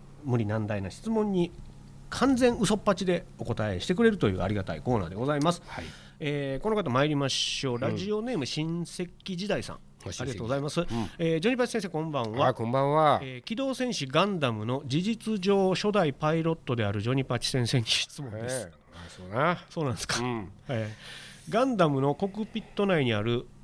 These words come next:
Speaker 1: 「押すな」と書いてあるボタンを押すと、一体どうなってしまうんでしょう？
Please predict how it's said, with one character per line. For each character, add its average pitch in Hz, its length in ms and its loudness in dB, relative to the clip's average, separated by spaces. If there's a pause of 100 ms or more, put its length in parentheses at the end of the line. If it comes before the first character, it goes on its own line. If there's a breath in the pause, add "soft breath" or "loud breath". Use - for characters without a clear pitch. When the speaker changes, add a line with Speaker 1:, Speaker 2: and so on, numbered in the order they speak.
(120)
Speaker 1:
「押 185 160 2
す 220 160 -2
な」 185 160 2
と - 320 -6 (580)
書 113 100 0
い 107 100 0
て 120 100 0
あ 104 40 2
る 98 60 0
ボ 113 160 0
タ 123 140 4
ン 117 160 4
を 113 140 2
押 110 120 -2
す - 60 -10
と、 107 220 0 (680)
一 127 80 -2
体 135 160 0
ど 143 160 4
う 214 60 4
な 180 80 2
っ - 40 -4
て 98 120 -6
し - 100 -2
ま 95 120 -2
う 90 80 -4
ん 85 40 -6
で 87 80 -6
し - 80 -8
ょ 90 40 -8
う？ 82 40 -10